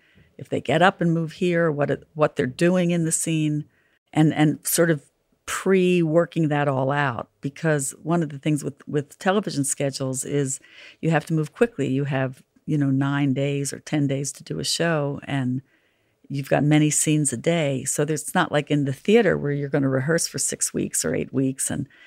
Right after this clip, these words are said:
the actor figures out, "Hey, I would go here on this line and maybe I would sit on this line." You don't have any rehearsal. The actors come in, you tell them where you want them, when you want them to move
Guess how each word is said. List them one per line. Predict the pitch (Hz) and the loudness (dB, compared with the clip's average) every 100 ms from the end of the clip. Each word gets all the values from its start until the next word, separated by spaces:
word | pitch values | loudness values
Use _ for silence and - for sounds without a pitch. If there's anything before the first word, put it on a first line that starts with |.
| _ | _
the | - 156 | 0 4
actor | 131 - | 4 0
figures | - 160 143 143 | -4 -2 -2 0
out, | 143 165 | 0 0
"Hey, | - 302 | 2 2
I | 202 | 2
would | 202 | 0
go | 165 147 | 0 0
here | - 196 | 0 0
on | 180 | 0
this | 170 - | -4 -4
line | 170 160 165 151 | -4 -2 -2 0
and | 127 | 0
maybe | 131 123 | -2 -6
I | 98 | -10
would | 117 | -8
sit | - 190 | -2 0
on | 180 165 | 0 -2
this | 165 - | -4 -4
line." | 156 156 - - - | -2 -2 -6 -14 4
You | 240 | 6
don't | 233 | 6
have | 196 - | 4 4
any | 214 262 | 6 8
rehearsal. | 208 139 151 135 - 139 120 - | 6 4 2 2 0 -4 -4 -2
The | 165 | 0
actors | 165 185 - 175 160 - _ _ _ _ - | 0 -2 -2 -2 -2 -6 _ _ _ _ -6
come | 202 208 | 2 4
in, | 185 175 170 175 | 4 4 2 0
you | 170 160 175 175 - _ - | -2 0 2 2 -2 _ -8
tell | - 175 | -2 0
them | 175 175 | 2 2
where | 165 | 2
you | 180 175 | 2 0
want | 143 165 160 | 0 0 0
them, | 165 165 160 - | 0 0 0 -4
when | 143 165 170 | -2 0 2
you | 170 | 2
want | 156 160 | 0 0
them | 151 | -2
to | 147 160 | -6 -4
move | 156 160 170 156 - | -2 -2 -2 -4 -10